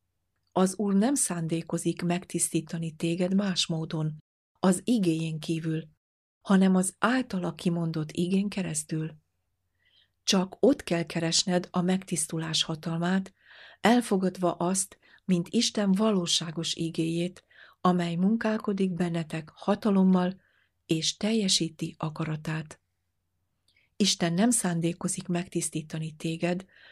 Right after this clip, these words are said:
csak a tiszta igéjén és erején keresztül, a benned lévő lakozása által. A leprás azt mondta Jézusnak: "Uram, ha akarod, megtisztíthatsz engem."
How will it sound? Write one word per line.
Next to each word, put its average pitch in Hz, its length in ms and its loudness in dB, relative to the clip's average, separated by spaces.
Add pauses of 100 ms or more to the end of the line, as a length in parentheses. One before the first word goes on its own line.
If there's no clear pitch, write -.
(240)
csak - 220 0
a 170 120 -4
tiszta 226 480 0
igéjén 175 640 2
és 165 200 -4
erején 170 500 -2
keresztül, 156 640 -4 (440)
a 156 140 -2
benned 185 460 4
lévő 160 340 -2
lakozása 170 760 -4
által. 156 600 -8 (1300)
A - 100 -4
leprás 185 720 0
azt 202 220 -2
mondta 160 260 -8
Jézusnak: 160 800 -6 (640)
"Uram, 160 520 2 (200)
ha - 140 -4
akarod, 190 720 2 (180)
megtisztíthatsz 165 1000 0
engem." 156 600 -4